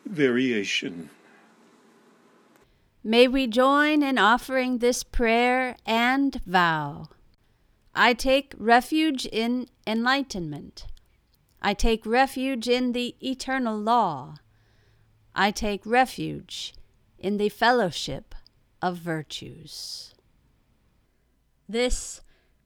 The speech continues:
Speaker 2: and all other publications of the Self-Revelation Church of Absolute Monism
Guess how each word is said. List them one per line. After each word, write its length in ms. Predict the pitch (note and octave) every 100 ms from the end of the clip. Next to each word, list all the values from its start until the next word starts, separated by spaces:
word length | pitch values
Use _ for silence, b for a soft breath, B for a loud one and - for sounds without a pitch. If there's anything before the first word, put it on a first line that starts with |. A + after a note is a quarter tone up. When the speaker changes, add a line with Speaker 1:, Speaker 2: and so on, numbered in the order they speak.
| -
Speaker 2:
and 180 | G#3+ G#3
all 540 | A3+ C4 D4 D4+ C#4+
other 440 | A#3 A#3+ B3+ B3+ B3 -
publications 1040 | D4+ D4 D4 D4 B3 A#3 - A#3+ A3+ G#3+
of 200 | F#3+ F#3
the 100 | G3+
Self-Revelation 1300 | G3+ - A3 A#3 - G#3 G3+ G3 G3 G#3+ - A#3 G#3
Church 420 | - G#3+ F#3+ -
of 180 | G3+ F#3
Absolute 640 | - F#3+ - G3+ F#3 F3
Monism 840 | F#3 F3+ F3+ E3 C#3+ D3 C3+ C#3+